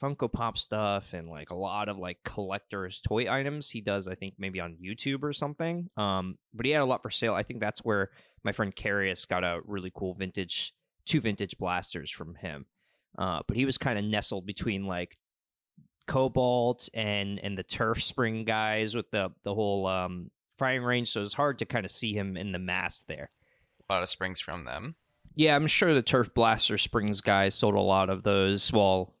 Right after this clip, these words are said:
Speaker 1: he was there, but they mostly had that crazy, uh, like, zombie target range behind, which, uh,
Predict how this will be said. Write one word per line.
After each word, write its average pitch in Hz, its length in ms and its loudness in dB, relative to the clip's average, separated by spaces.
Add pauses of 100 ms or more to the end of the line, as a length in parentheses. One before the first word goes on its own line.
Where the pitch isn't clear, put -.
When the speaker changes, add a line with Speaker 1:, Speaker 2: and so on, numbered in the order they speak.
(100)
Speaker 1:
he 113 100 0
was 98 160 -2
there, 98 480 4 (100)
but 104 140 4
they 113 100 4
mostly 127 340 4
had 123 140 2 (120)
that 117 400 2
crazy, 101 720 2
uh, 87 400 0
like, 87 220 -6 (300)
zombie 95 720 0
target 107 380 2
range 92 380 -2
behind, 82 440 -6 (160)
which, 107 280 0
uh, 90 240 4